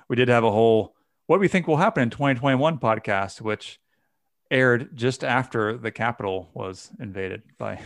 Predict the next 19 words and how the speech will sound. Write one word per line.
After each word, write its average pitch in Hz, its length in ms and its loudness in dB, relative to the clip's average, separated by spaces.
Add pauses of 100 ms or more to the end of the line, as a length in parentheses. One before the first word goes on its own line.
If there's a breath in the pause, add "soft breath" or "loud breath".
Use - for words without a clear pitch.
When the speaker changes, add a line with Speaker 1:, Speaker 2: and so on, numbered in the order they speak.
(120)
Speaker 1:
insurrectionists. 123 720 -2
So 135 80 2
Speaker 2:
Like, 147 160 2
literally 196 540 6
that 156 280 4
day. 123 400 0 (400 soft breath)
Speaker 1:
Yeah, 113 120 4
Speaker 2:
Like, 113 160 4
Speaker 1:
so 151 100 2
it's 147 100 4
like, - 80 4
Speaker 2:
yeah. 120 140 2
Speaker 1:
"Oh, 180 420 4
we 185 100 -2
should - 120 -10
probably 202 180 2
timestamp 131 500 -2
these 113 200 -6
things." 117 260 -8